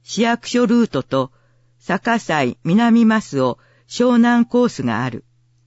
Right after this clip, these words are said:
ワニバース市役所ルート、キューアールコード。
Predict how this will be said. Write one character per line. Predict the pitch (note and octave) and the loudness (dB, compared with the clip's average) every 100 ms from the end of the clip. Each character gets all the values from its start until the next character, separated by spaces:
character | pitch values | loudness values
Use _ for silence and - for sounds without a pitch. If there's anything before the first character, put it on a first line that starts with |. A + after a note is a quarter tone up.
| _ _ _ _ _ _ _ _ _ _ _ - | _ _ _ _ _ _ _ _ _ _ _ -6
ワ | G#3+ A3+ | 0 2
ニ | A#3 | 2
バ | D#3 C#3 | 2 -4
ー | |
ス | C#3 - - | -6 -8 -10
市 | - | -4
役 | G#3+ A3 - | -4 -4 -4
所 | A3+ G#3+ | -4 -2
ル | F#3 | -2
ー | C3+ | -6
ト、 | - B2 - _ _ _ _ _ | -6 -10 -12 _ _ _ _ _
キ | A3+ | -2
ュ | A#3 A3 | 2 2
ー | G#3 | 0
ア | |
ー | |
ル | G3 | -6
コ | - F3+ | -6 -6
ー | A#2+ | -6
ド。 | G#2 | -8